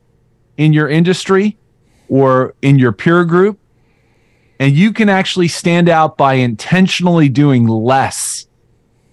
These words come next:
of some things. And so really, really quick, we, we, we have this matrix, and we have four animals that we associate in this matrix. Um,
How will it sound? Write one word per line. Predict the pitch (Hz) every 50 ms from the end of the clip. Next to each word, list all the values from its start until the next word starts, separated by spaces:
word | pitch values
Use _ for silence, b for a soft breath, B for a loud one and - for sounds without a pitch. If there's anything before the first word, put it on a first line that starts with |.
| _ -
of | 113 120 117 98
some | - - - 110 101 95 90
things. | - - 101 90 80 - - - - - - - _ _ _ _ _ _ _ _ _ _ _ _ _ _ _ _
And | 131 147 147 -
so | 196 190 180 165 147 117 139
really, | 170 202 247 254 247 226 208 165
really | 170 185 202 208 202 190 165
quick, | - 180 185 165 - 147
we, | 147 143 143
we, | 143 151 180 180 -
we | - 160 180 156
have | 143 190 190 202 190 165
this | 185 165 - -
matrix, | 143 139 143 156 165 - - 127 113 110 104 - - 120
and | 110 110 113 101
we | - 123 127 135
have | 127 113
four | - - _ - 170 175 190 190 190 - -
animals | 156 156 160 156 156 139 123 117 107 101 104 104 101 - - - _ _ _ _ _ _ _ _ _ _ _ _ 123
that | 139 139
we | 135 147 135 131
associate | 120 - - - 135 131 123 - - 127 113 110 107 104 - -
in | 110 107 107
this | 110 107 -
matrix. | - 117 113 113 107 - - 101 82 76 - - - - - _ _ _ _ _ _ _ _ _
Um, | - 104 107 107 107 104 104 104 98